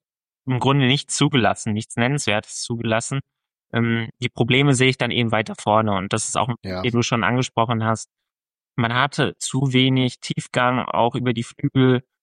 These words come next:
Speaker 1: Miyoshi und Grimaldi sind eben keine klassischen Flügelspieler. Grimaldi sogar noch vielleicht einen Tacken mehr als, als Miyoshi. Aber da fehlten so ein bisschen die geradlinigen Spieler.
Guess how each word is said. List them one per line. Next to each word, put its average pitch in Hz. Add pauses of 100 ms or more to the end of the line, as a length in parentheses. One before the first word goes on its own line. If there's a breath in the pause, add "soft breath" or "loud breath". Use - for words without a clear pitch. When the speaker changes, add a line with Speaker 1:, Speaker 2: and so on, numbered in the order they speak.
(100)
Speaker 1:
Miyoshi 127
und 117
Grimaldi 123
sind 120
eben 123
keine 123
klassischen 127
Flügelspieler. 139 (100)
Grimaldi 127
sogar 123
noch 120
vielleicht 120
einen 117
Tacken 131
mehr 131
als, -
als -
Miyoshi. 139 (240)
Aber 117
da 117
fehlten 135
so 120
ein 123
bisschen 123
die -
geradlinigen 120
Spieler. 113